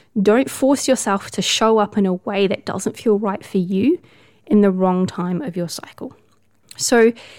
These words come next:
if you are wanting to do things like webinars, live streams, maybe podcast interviews on other people's podcasts, use your follicular and in particular your ovulation phase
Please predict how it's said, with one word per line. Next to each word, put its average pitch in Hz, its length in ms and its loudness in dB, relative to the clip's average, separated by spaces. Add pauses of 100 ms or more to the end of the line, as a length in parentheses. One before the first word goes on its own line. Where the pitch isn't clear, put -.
(120)
if - 140 -8
you 277 280 4
are 240 80 2
wanting 214 380 4
to 220 100 -2
do 196 200 2
things 185 340 -4
like 170 160 -6
webinars, 262 1080 0
live 185 420 0
streams, 294 840 4
maybe 208 280 2
podcast 214 680 -2
interviews 247 580 0
on 220 180 0
other 190 160 -4
people's 254 400 -6
podcasts, - 1080 -8 (760)
use 294 480 2
your 208 220 2
follicular 247 760 0 (160)
and 208 220 2
in 233 100 4
particular 226 680 0
your 190 160 -2 (100)
ovulation 196 760 0
phase 392 680 -2